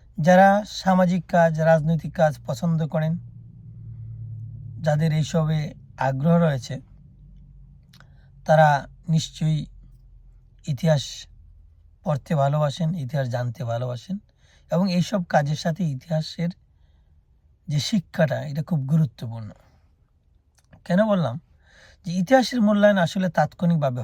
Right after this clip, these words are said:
হয় না। কারণ হলো, আপনি যাকে মূল্যায়ন করবেন, হয় তার প্রতি আপনার অধিক ভালোবাসা থাকতে পারে অথবা তার প্রতি আপনার বিদ্বেষপূর্ণ মনোভাব থাকতে পারে, যার জন্য ইতিহাসের মূল্যায়নে শত বর্ষ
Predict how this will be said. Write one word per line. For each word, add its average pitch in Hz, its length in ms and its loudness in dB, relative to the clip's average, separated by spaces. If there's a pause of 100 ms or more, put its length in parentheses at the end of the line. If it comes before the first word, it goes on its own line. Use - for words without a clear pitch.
হয় 117 200 -8
না। 104 60 -18 (1300)
কারণ 185 280 6
হলো, 185 180 0 (580)
আপনি 185 260 -2 (120)
যাকে 185 240 4 (100)
মূল্যায়ন 190 400 4
করবেন, 123 360 -6 (1120)
হয় 170 260 6
তার 190 200 4
প্রতি 196 220 0
আপনার 190 260 2 (100)
অধিক 196 220 2
ভালোবাসা 165 580 0
থাকতে 175 300 -6
পারে 170 160 -2 (680)
অথবা 208 260 4
তার 170 260 2
প্রতি 175 180 -2 (100)
আপনার 202 220 -2
বিদ্বেষপূর্ণ 160 720 -2
মনোভাব 123 460 -6
থাকতে - 320 -14
পারে, - 180 -14 (1000)
যার 190 300 6
জন্য 196 180 2 (160)
ইতিহাসের 185 480 2
মূল্যায়নে 170 460 2 (540)
শত 185 220 -2
বর্ষ 175 280 2